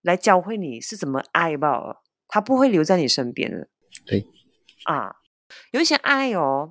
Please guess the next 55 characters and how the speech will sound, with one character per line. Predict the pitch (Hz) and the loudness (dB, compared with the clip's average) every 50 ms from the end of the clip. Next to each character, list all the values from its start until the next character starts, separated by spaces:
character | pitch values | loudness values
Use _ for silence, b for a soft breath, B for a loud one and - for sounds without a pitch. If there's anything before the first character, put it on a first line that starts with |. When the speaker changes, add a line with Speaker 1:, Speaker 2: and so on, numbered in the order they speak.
| 190 - | _ -8
Speaker 1:
就 | - | -6
是 | 254 - 311 - _ | -4 -4 -4 -4 _
爱， | - - - | -4 -4 -2
你， | 196 190 - - - - | -2 -4 -4 -4 -8 -8
Speaker 2:
这 | - - - | -6 0 4
个 | - - | 4 4
我 | |
明 | - - 311 - | 4 4 2 2
白。 | - - | 2 2
Speaker 1:
就 | - - | 0 0
是 | |
比 | - - | -2 -6
比， | _ _ - - - - - - | _ _ -20 -20 -20 -16 -10 -6
Speaker 2:
这 | - 127 | -2 0
个 | - | 0
Speaker 1:
你 | 214 | 2
懂 | - 170 165 | 2 4 6
我 | 165 180 | 6 6
意 | 190 | 6
思 | 208 214 | 6 6
吗？ | 190 160 | 6 4
Speaker 2:
最 | |
近， | 143 - - B B B B B B B B B B B | 2 -2 -6 B B B B B B B B B B B
最 | - 123 113 | 4 4 6
近 | - 113 110 107 | 8 8 6 8
体 | - - 95 | 8 6 6
会 | 90 98 92 92 | 6 8 6 6
到 | 90 92 - | 6 4 2
的。 | - - - - - _ _ _ _ _ _ - | 0 -4 -8 -10 -14 _ _ _ _ _ _ -2
Speaker 1:
啊， | - - 208 208 196 170 147 127 117 - 156 - _ _ _ _ _ _ _ | 2 4 4 4 4 2 -2 -4 -6 -10 -14 -18 _ _ _ _ _ _ _
就 | - - 359 | -4 -2 0
是 | 339 370 370 330 269 | 2 2 2 2 2
好 | 208 180 170 | 2 2 2
像 | 185 285 285 | 2 2 0
你 | 220 175 156 | 0 0 0
爸 | 151 151 | 2 2
爸 | 147 170 | 4 4
妈 | 202 196 | 4 2
妈 | 151 143 147 | 0 -2 -2
对 | 165 - 233 | -2 -2 -4
你 | 202 160 | -4 -4
的 | 135 139 - | -6 -6 -4
爱 | - 180 170 165 165 | -2 0 0 0 -2
这 | 160 151 156 | -6 -6 -8
样 | 156 156 | -10 -10
子 | 151 - - | -12 -12 -12
啊， | - - - _ _ _ _ _ _ _ _ | -12 -14 -16 _ _ _ _ _ _ _ _
它 | - - 311 | 0 2 4
可 | 311 - 349 | 6 6 6
以 | 339 262 | 6 6
是 | - - 311 - _ | 6 2 0 -2 _
无 | - 143 151 | -4 -4 -2
条 | 165 - 156 127 120 | -2 -2 -2 -2 -2
件 | 127 - 170 156 139 120 | -2 -4 -6 -6 -6 -6
的， | 110 - - - | -10 -12 -12 -16